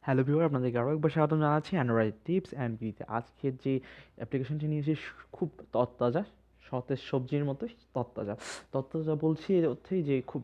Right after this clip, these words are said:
রিসেন্টলি এটি, আহ, অর্থাৎ আপলোড করা হয়েছে প্লে স্টোরে and এটি খুব নিউ এবং মাত্র এক হাজার maybe মতো, এক হাজারের মতো ডাউনলোড বা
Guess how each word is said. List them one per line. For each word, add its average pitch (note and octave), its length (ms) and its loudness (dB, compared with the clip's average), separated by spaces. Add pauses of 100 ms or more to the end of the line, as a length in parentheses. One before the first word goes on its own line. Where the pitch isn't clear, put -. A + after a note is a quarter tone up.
(280)
রিসেন্টলি D3 680 2
এটি, F3 320 -2
আহ, A2 300 -4 (320)
অর্থাৎ A#2+ 480 -6
আপলোড B2 360 -2
করা D3+ 200 4
হয়েছে D3+ 240 0
প্লে B2+ 240 0
স্টোরে D3+ 340 0
and B2 360 -4
এটি C3+ 220 -8
খুব D3 300 -8
নিউ C3+ 300 -2
এবং B2 280 -2
মাত্র C#3 360 -6
এক C3 220 -4
হাজার E3 300 2
maybe A#2+ 320 -2
মতো, A2 180 -4
এক A2 260 -6
হাজারের D3 260 0
মতো D3 160 0
ডাউনলোড B2 480 -4
বা A#2+ 160 -6